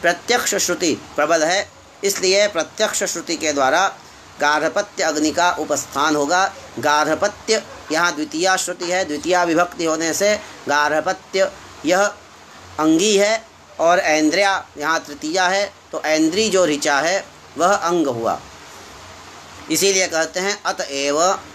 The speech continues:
ऐन्द्रियालिंगात, अर्थात ऐन्द्री ऋचा में जो लिंग प्रमाण है, उस लिंग प्रमाण से ऐन्द्रियाः लिंगात न इंद्रोपस्थानार्थत्वम।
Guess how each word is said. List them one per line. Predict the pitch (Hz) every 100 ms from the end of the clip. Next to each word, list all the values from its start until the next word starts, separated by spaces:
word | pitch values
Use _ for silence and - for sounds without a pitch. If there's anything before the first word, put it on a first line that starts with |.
| - - 147
ऐन्द्रियालिंगात, | 156 165 165 208 202 170 151 139 151 160 110 - - - - - -
अर्थात | 156 160 180 196 -
ऐन्द्री | 151 156 160 190 214 170
ऋचा | 165 151
में | 147 180 202 - - - - - - - - - - - - - - - - - - - -
जो | 175 208 220 - - - 117
लिंग | 170 226 226
प्रमाण | 208 175 165 156 147
है, | 156 135 - - - -
उस | 208 185
लिंग | 180 220 220
प्रमाण | 214 175 160 151 143
से | - 202 214 - - - - - - - 127
ऐन्द्रियाः | 151 160 160 180 170 147 180 202 - - - - 120
लिंगात | 151 160 160 165 202 220 - - - - -
न | 131 180 220 220 - - -
इंद्रोपस्थानार्थत्वम। | 165 175 180 208 208 170 - 151 151 147 143 135 127 123 147 147